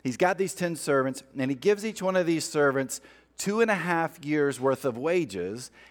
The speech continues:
and asks them to invest them. And when he comes back, he, he's gonna see what they've done with this money.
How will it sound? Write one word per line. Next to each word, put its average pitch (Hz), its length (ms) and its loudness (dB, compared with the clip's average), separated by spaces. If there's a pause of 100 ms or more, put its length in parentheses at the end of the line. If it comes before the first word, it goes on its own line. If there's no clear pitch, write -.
and 131 180 0
asks 170 380 -2
them 117 360 -4
to 139 220 -6
invest 127 640 -2
them. 101 280 -2
And 110 100 -6
when 143 100 -2
he 151 60 -2
comes 165 320 -6
back, 135 500 -2 (260)
he, 151 160 2
he's 151 140 -2
gonna 165 160 0
see 147 180 -2
what 135 140 0
they've 120 160 0
done 107 480 2
with 101 280 -2
this 98 500 -2
money. 82 360 -6